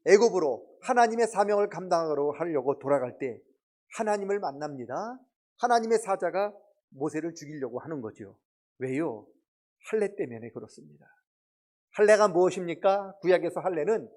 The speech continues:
하나님의 자녀, 하나님의 백성임을 나타내는 증표입니다. 모세는 할례를 받은 것 같습니다. 그런데 모세의 아들들은 미디안에 살면서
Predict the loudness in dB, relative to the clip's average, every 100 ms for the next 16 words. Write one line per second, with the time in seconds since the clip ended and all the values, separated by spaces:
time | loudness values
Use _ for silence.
0 | _ _ _ -2 2 2 4 2 2 -2
1 | -6 -4 -6 -8 _ _ 0 4 4 4
2 | 2 2 -4 -2 -2 0 0 0 -2 -2
3 | -6 -6 -10 _ _ -12 -10 -8 -8 -10
4 | -14 -20 -20 _ _ _ _ _ 0 4
5 | 6 6 4 4 4 2 0 -2 0 0
6 | -2 -6 -6 0 0 0 -6 -20 _ _
7 | 0 2 4 4 2 -2 -2 2 4 2
8 | 2 -2 2 2 0 -4 -20 _ -10 -6
9 | 0 2 4 2 0 -2 -4 -8 -6 -8
10 | -8